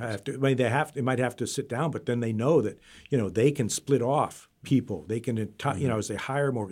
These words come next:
Speaker 2: so it, it, it, it never so-, allows workers to solidify their organization. It puts block after block after barricade after barricade in their way, right? And that's wrong.
Speaker 1: And you think that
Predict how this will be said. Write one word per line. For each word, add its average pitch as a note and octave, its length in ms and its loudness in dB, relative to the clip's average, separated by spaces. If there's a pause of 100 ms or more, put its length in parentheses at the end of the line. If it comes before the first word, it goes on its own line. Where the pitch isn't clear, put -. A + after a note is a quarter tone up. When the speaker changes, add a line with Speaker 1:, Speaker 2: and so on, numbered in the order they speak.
Speaker 2:
so A2+ 160 -8
it, B2+ 240 -4
it, A#2+ 260 -2
it, B2 220 -6 (180)
it A#2+ 240 -6
never D3+ 520 2
so-, - 380 -6
allows A#2 420 -2
workers A#2+ 560 -6 (320)
to C3 100 -2
solidify A#2+ 720 -4
their A#2 120 -4
organization. G#2+ 800 -6 (640)
It - 140 -6
puts B2 200 -2
block C3 560 -2
after G2 280 -8
block B2 400 -6
after G2+ 240 -10
barricade A#2 480 -6
after G#2 180 -12
barricade G#2+ 520 -4
in G2+ 100 -4
their F2+ 140 -8
way, G2 320 -6 (260)
right? G2+ 200 -4 (1040)
And A2+ 140 0
that's A2 160 -2
wrong. F3+ 280 4 (240)
Speaker 1:
And A#2 100 -2
you G#2 40 -2
think G2+ 180 -2
that F#2+ 180 -2